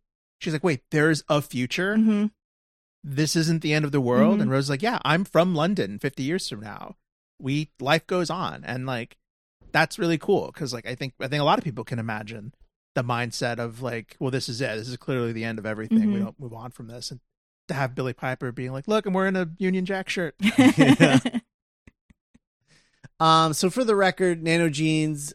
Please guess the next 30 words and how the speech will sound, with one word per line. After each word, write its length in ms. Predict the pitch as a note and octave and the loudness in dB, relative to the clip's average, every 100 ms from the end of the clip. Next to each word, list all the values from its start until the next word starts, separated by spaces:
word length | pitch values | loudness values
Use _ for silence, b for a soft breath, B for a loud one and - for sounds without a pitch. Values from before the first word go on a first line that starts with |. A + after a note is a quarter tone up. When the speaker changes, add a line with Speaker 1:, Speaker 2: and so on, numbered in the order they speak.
| - | -4
Speaker 3:
uh, 280 | C3+ C3 C3 | -2 0 -2
make 400 | C#3 C#3+ C#3+ - C#3+ | 0 2 0 0 -8
appearances 1120 | - - D3 C#3+ C#3+ - C#3 C3+ C3 A#2 - D#3 | -6 -4 -2 -2 -2 -2 0 2 0 -2 -6 -4
in, 720 | C3+ C3+ C3 B2+ B2+ B2+ - | 0 2 2 0 -2 -4 -8
so 220 | - C3 | -6 -6
here, 400 | - G#3 F#3 F3+ | -4 0 2 2
the 100 | C#3 | 0
Doctor 300 | C3+ C3+ C3 | -2 -2 -2
Dances, 600 | B2+ B2 - A#2+ A#2 - _ _ - | -4 -4 -4 -8 -8 -10 _ _ -6
as 180 | B2 C3+ | -6 2
well 300 | D3 C#3 G#2+ | 4 4 0
as, 580 | B2+ B2+ B2+ A#2 - - | -2 -2 -2 -4 -8 -10
um, 560 | A#2+ A#2 A2+ A2 G#2+ _ _ | -8 -8 -8 -10 -14 _ _
uh, 260 | A2+ G#2+ G#2 | -14 -12 -6
well, 260 | D3+ C#3 A2 | 2 2 2
the, 260 | A#2 G#2+ G#2 | -2 -6 -6
the, 220 | A2+ G2+ | -6 -6
the 160 | A2+ B2+ | -6 -4
Empty 220 | B2 A2 | -4 -6
Child 280 | - A2 G2+ | -6 -4 -4
Doctor 280 | G2+ - G#2+ | -8 -8 -10
Dances, 320 | G2 A2 G2 | -10 -12 -10
Speaker 1:
Mm-hmm. 180 | D#3 B2+ | -8 -4
Speaker 3:
as 120 | B2 | 2
well 160 | C#3 | 4
as 120 | B2+ - | 2 -2
Asylum 440 | C3+ E3+ E3+ D#3+ | -4 2 2 2
of 80 | D3+ | 0
the 60 | C3 | 0
Daleks 580 | C3+ C3 B2+ B2 - | 2 4 4 0 -8